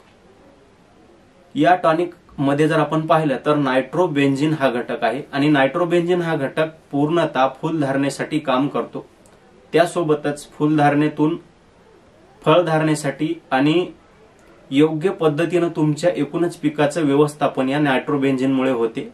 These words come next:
पण हा नायट्रोबेन्झिन घटक तुम्हाला बूमफ्लॉवरमध्ये मिळतो, पण नेक्सॉनमध्ये तुम्हाला हा ऐंशी टक्के मिळतो. जर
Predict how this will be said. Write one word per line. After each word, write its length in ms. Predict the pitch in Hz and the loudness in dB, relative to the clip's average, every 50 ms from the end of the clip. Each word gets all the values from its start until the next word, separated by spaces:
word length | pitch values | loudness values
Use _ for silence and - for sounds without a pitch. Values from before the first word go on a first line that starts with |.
| - | -6
पण 140 | - 139 131 | -4 -2 0
हा 140 | 135 147 160 | 2 2 2
नायट्रोबेन्झिन 800 | 151 - - - - 185 185 185 175 185 175 175 170 180 180 175 | 2 2 0 0 0 -2 -4 -2 0 0 2 2 0 0 0 2
घटक 360 | 151 151 151 156 147 - - | 0 0 0 -2 -6 -6 -6
तुम्हाला 320 | 156 143 139 139 143 151 | -4 -2 -2 0 0 0
बूमफ्लॉवरमध्ये 760 | 151 135 135 139 143 135 151 147 151 156 156 165 165 156 147 147 | 0 -2 -2 -4 -2 0 0 2 2 2 2 0 0 0 0 2
मिळतो, 400 | 143 135 120 113 - 151 156 - - - - - - _ _ _ - | 2 0 0 -2 -4 -6 -6 -8 -10 -20 -20 -20 -20 _ _ _ 0
पण 260 | 135 131 139 147 143 | 2 2 2 2 2
नेक्सॉनमध्ये 600 | 131 131 127 - - - 180 180 180 175 165 165 156 | 2 0 0 -2 -2 0 0 2 2 0 -2 -2 -2
तुम्हाला 260 | 151 151 147 147 147 143 | -2 0 2 2 2 2
हा 240 | - 123 135 147 147 - - | 0 -2 -2 -2 -2 -4 -4
ऐंशी 480 | 123 127 131 131 120 - - - 196 190 160 - | -4 -4 -4 -4 -4 -8 -8 -8 -8 -8 -6 -6
टक्के 260 | 139 131 - 175 170 | -6 -6 -4 -2 0
मिळतो. 340 | 156 151 139 127 - 139 131 | 2 2 0 0 -2 -4 -4
जर 220 | 120 135 143 143 | -2 -2 -2 -2